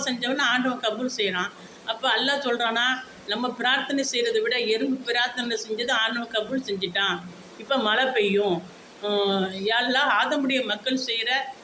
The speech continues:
தவறுக்காக எங்களை தண்டித்து விடாதே, எங்களுக்காக நீ மழையை கொடு அல்லாஹ்" அப்படின்னு எறும்பு துவா கேக்குது.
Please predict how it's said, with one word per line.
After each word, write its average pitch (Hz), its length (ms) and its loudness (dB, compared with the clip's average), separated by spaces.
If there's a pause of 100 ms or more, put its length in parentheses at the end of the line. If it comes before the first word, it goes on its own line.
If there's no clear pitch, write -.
(100)
தவறுக்காக 247 600 2
எங்களை 254 320 0
தண்டித்து 240 420 -4
விடாதே, 190 400 0 (420)
எங்களுக்காக 269 600 0
நீ 285 60 0
மழையை 254 380 2
கொடு 220 160 2
அல்லாஹ்" 202 260 4
அப்படின்னு 262 220 -2
எறும்பு 254 320 0
துவா 226 280 2
கேக்குது. 185 420 0